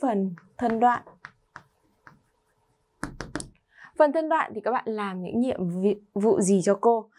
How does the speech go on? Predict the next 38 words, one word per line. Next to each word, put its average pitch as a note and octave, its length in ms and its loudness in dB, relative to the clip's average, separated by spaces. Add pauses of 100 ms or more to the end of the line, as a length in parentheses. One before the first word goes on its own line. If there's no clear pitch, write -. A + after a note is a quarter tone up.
(300)
Trước F#4 180 0
hết G4 300 4
thì A3+ 160 2
các A3+ 100 6
bạn A3+ 320 0
cần F3+ 340 0 (680)
khái G#3+ 440 4
quát D4+ 320 0 (140)
cho A3 220 0
cô. G3+ 320 4 (1700)
Nó E4 140 4
giống C4+ 280 -2
như E4+ 100 -10
một C#4 200 -4
bài G3+ 180 -6
văn A#3 260 -8
thu B3 200 -10
nhỏ. A#3 460 -2 (1160)
Ở - 160 2
đây, C4 340 -4 (160)
đối C4 100 0
với D#4+ 120 -2
một D4 180 0
bài G3+ 160 -2
văn A3 280 -6
thì G3+ 120 -6
chúng F#3 160 -4
ta G3+ 100 -2
có G3+ 240 -4
thể F#3+ 180 -2
diễn A3 340 0
giải F3 360 -4
ra F#3+ 340 -2 (100)
bằng F3+ 300 2
rất B3 160 2
là C4 80 2
nhiều F#3+ 500 4
câu. B3 300 0